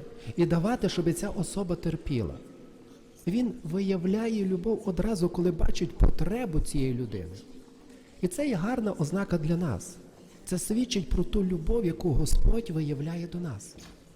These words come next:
Проте, якщо добре подивитися, ця жінка не прийшла з пустими руками до Христа.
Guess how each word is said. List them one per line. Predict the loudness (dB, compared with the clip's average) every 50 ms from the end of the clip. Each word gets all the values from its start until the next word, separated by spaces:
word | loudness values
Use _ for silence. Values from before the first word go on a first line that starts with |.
| -20 -20 -20 -20 -20 -20 -20 -20 -20 -20 -20 -20 -20 -20 -20 -20 -20 -20 -20 -20 -20 -20 -20 -20 -20 -20 -20 -20 -20 -20 -6 0
Проте, | 2 4 4 6 6 6 4
якщо | 4 4 6 6
добре | 6 6 6 6 8
подивитися, | 8 8 8 8 8 6 6 4 0 -2 0 0 0
ця | 0 0 0 2 2
жінка | 2 0 0 -2 -2 -2 0 0 0 2
не | 2 2 4
прийшла | 6 6 6 6 6 4 2 0 0 0
з | 0
пустими | 2 2 4 4 4 2 2 4 4 2
руками | 2 0 0 0 0 2 2 0 0
до | 0 -2
Христа. | -2 -2 -2 -2 -2 -4 -4 -4 -6